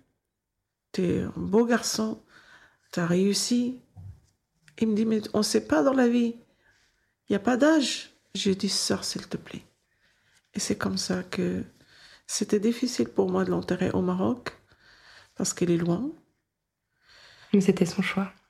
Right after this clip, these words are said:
Speaker 1: Mais c'était son choix. Je pouvais pas changer. Alors quand ça me prend, je prends le billet et je pars. Même ça me coûte cher. Mais je dis, je dois y aller,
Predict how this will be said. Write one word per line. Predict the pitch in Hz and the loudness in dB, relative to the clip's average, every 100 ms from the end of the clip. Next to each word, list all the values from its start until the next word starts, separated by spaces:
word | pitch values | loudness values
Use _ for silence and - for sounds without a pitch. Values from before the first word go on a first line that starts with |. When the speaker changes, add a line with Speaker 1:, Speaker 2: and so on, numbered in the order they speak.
| - | 0
Speaker 1:
Mais | 208 | 2
c'était | 214 208 214 | 2 0 -2
son | - 196 | -2 -4
choix. | - - 180 196 269 - _ - - | -4 -2 0 0 -4 -10 _ -20 -8
Je | 190 196 | -2 -2
pouvais | 196 190 185 | 2 2 2
pas | 185 180 | 0 -2
changer. | 175 - 185 - 185 - | -2 -4 -4 -4 -4 -2
Alors | 196 196 190 | 0 2 0
quand | 190 208 | 0 -2
ça | 202 185 | -2 -2
me | 185 | -2
prend, | 180 - 202 240 302 _ _ _ - | -4 -2 -2 -4 -12 _ _ _ -6
je | 208 220 | -2 -2
prends | - - | -2 -2
le | 196 | 0
billet | 180 185 175 170 165 - | -2 -4 -4 -4 -6 -8
et | 190 | -8
je | 180 | -8
pars. | - 170 165 | -6 -6 -4
Même | 147 196 | -4 -4
ça | - | -6
me | 196 | -8
coûte | - - - | -10 -8 -4
cher. | - 190 208 - _ _ _ _ _ - _ _ - | -2 -2 -2 -8 _ _ _ _ _ -20 _ _ -4
Mais | 202 | -2
je | 180 | -2
dis, | 180 180 | -2 -2
je | 175 | -2
dois | 180 180 165 | -2 0 0
y | |
aller, | 165 151 165 | -2 -4 -6